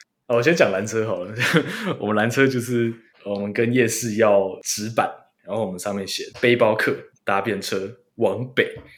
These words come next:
<laughs> 然后就这样，然后就上那种交流道旁边，然后在那边大举，然后就举，然后就在那边喝，然后在那边想办法坐到车。然后我还记得我们第一个是，呃，<laughs> 一对情侣，然后他那时候就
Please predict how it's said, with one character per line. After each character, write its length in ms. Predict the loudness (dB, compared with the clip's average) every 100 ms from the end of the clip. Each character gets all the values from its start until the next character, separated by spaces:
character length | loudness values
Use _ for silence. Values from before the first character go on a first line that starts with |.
| -10
<laughs> 400 | -2 0 0 -2
然 100 | -4
后 40 | -2
就 100 | 0
这 160 | 0
样， 100 | 0 -4 -12 -16 _ _ _
然 120 | -2 0
后 80 |
就 140 | 2 0
上 260 | 2 2
那 80 | 0
种 240 | -4 -8 -8
交 200 | 2 4
流 120 | 6 4
道 180 | 2
旁 260 | 0 -4 -6
边， 180 | -6 -6
然 80 | -2
后 60 |
在 80 | 0
那 100 | 0
边 300 | 0 -2 2
大 180 | 2 2
举， 280 | -2 -10 -6
然 100 | -2
后 80 | -2
就 120 | -2
举， 320 | -4 -10 -14 -16 -20 -10
然 20 |
后 100 | -4
就 260 | -2 -2 -4 -12 -10
在 100 | -2
那 80 | -2
边 240 | 0 -2
喝， 160 | 0 4
然 460 | 4 4 0 -4 -4
后 100 | -4
在 80 | -4
那 80 | -4
边 140 | -4 -6 -10 -14 -10
想 220 | -2 2
办 220 | 6 6
法 260 | 4 -2 -4 -12 _
坐 160 | -6 0
到 180 | 0
车。 220 | 0 -4 -6 -6 -12 -8
然 100 | 0
后 360 | 4 4 2 -4 _ _
我 80 | 0
还 40 |
记 120 | 8
得 40 | 8
我 80 | 8
们 160 | 4
第 200 | -2 -4
一 60 | -2
个 200 | -2 -2
是， 480 | -2 -4 -4 -4 -6
呃， 120 | -2 0
<laughs> 840 | 0 -2 -10 -16 -16 -16 -18 _
一 40 | -4
对 140 | -2
情 300 | -2 -6 -6
侣， 220 | -8 -8
然 100 | -6
后 260 | -2 -2 -2
他 100 | -2
那 120 | 0 0
时 100 | 0
候 140 | 0
就 180 | -2